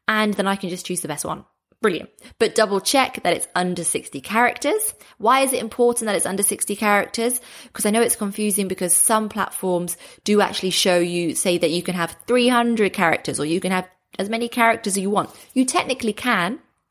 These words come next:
but the problem is Google will shorten them, because remember, most people are using their phones to search these days.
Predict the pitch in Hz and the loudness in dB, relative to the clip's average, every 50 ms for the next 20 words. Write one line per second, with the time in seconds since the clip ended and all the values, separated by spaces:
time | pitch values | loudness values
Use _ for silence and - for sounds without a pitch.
0 | - - _ _ _ _ _ _ - 226 220 196 - - - _ - 208 - - | -20 -20 _ _ _ _ _ _ 0 2 2 2 0 -4 -12 _ -12 -6 -4 -2
1 | 254 - 233 226 208 196 196 - - - _ _ - 233 240 240 - 233 233 226 | -2 0 0 0 0 0 0 -2 -8 -16 _ _ 0 2 2 2 4 2 2 2
2 | - - - - 175 160 - - - - - 254 240 247 254 247 - 220 185 165 | 0 -4 -2 0 0 0 0 -2 -2 0 2 4 4 4 4 2 0 0 -2 -2
3 | 143 - - - - 190 - 220 208 202 202 214 220 247 269 294 247 185 151 170 | -4 -6 -8 -8 -10 -6 -2 -2 -2 0 -2 -2 -2 -2 -2 0 0 -2 -2 -2
4 | - - - - _ _ - 233 262 285 269 - - 277 262 - 226 196 185 175 | -6 -10 -18 -20 _ _ -2 0 0 0 0 0 -2 -2 0 0 0 0 0 0
5 | 185 196 185 185 180 165 156 165 - - - 190 196 220 226 214 - 175 151 - | -2 -2 -2 -2 -2 -4 -4 -6 -6 -4 0 0 2 2 2 0 0 0 0 0
6 | - 233 233 - - - - 113 95 - - - - - - - - | 0 -2 -4 -4 -6 -8 -8 -6 -6 -8 -8 -8 -8 -8 -6 -6 -8